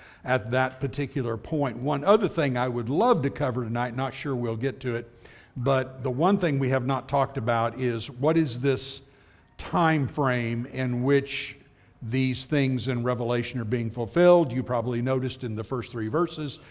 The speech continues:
these, he says, "These are things that must come to pass shortly. The time is near," and that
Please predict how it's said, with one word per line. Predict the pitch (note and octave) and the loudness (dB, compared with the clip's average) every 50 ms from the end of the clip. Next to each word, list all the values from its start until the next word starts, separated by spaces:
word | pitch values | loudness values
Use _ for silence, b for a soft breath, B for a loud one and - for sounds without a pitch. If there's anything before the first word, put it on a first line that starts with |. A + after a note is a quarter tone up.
| B B B B B - | B B B B B -6
these, | B2+ B2 B2 A2 - - | -4 -4 -2 -4 -4 -4
he | C#3 C3 A2+ | -4 -4 -2
says, | - - C#3+ A#2+ A#2 G#2+ | -2 0 0 0 0 0
"These | B2 A#2 A2+ G#2+ | -2 -4 -2 -4
are | B2 G#2+ | -6 -4
things | - D3 C3 A#2+ A#2 G#2 | -2 -2 -2 -2 -2 -4
that | A#2+ B2+ A2+ A#2+ | -4 -6 -4 -2
must | B2 A#2+ A2 - - - | -2 -2 -2 -4 -8 -8
come | - C3+ B2 A#2+ G#2 | -6 -4 -4 -4 -4
to | A#2 | -6
pass | - - B2+ A#2+ A2+ A2 G#2+ | -6 -4 -2 -2 -2 -2 -4
shortly. | - - - - F3 F#3 G3 G3 F#3+ F3+ F3 F3 F3 E3+ D#3+ D#3 - B B B B B B | -6 -10 -8 0 4 4 4 4 2 0 0 2 4 4 2 0 -2 B B B B B B
The | A#2+ G2 | -10 -10
time | - - C3+ B2 A#2 A#2 A#2 A2+ A2 | -8 -4 -2 -2 -2 -2 -2 -4 -4
is | G#2+ G2+ G2 | -6 -6 -4
near," | B2 C3+ D3+ F3 F#3 F3+ F3 F3 E3 D#3+ D#3+ D3+ | -2 0 2 4 4 4 4 4 4 2 2 0
and | B2 B2 A#2+ B2 | -2 -2 0 2
that | D3 F3 F#3 - | 2 0 0 -2